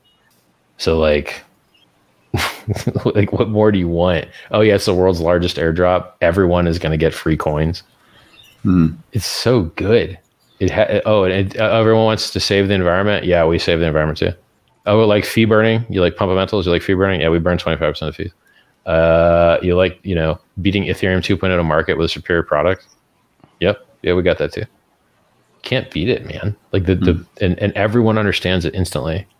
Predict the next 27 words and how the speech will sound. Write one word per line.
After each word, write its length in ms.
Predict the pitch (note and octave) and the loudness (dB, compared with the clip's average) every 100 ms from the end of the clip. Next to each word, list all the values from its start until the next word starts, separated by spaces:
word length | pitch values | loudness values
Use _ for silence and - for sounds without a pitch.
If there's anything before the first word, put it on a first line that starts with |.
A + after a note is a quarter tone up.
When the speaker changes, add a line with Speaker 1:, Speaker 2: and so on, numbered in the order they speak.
| _ - | _ -2
Speaker 1:
You, 100 | F#2+ | 0
you 300 | G2+ G2 G2 | 0 2 2
don't, 180 | G#2 - | 0 -2
with 220 | F#2+ F2 | -4 -2
hacks, 320 | - A#2 D3+ | 0 0 0
they 100 | G2 | -2
never 260 | F#2+ F2+ F2 | 0 2 2
get 160 | D2+ D2 | 2 0
it. 180 | C#2+ - | -2 -6
They 140 | F#2+ F2+ | -2 0
never 280 | F2+ E2 | 2 0
understand 380 | D#2+ C#2+ - C2+ | 0 -2 -6 -4
it. 220 | C2+ - _ | -4 -6 _
You 100 | F2 | -4
just 160 | E2+ - | -2 -2
have 140 | D#2+ | -4
to 80 | E2 | -6
s-, 240 | - - - - | -8 -10 -14 -6
hammer 320 | F2+ F2 D#2+ | -4 0 0
them 160 | D#2+ D2+ | 0 -2
over 160 | D2+ | 0
that. 240 | D#2 D2+ - - - | 0 -2 -4 -20 -6
Like, 160 | G2 F2+ | -4 0
they 160 | A2+ | 0
need 160 | A#2 A#2 | 2 2
to 80 | G#2 | 0
be 420 | F2+ F#2 F2+ | 0 0 0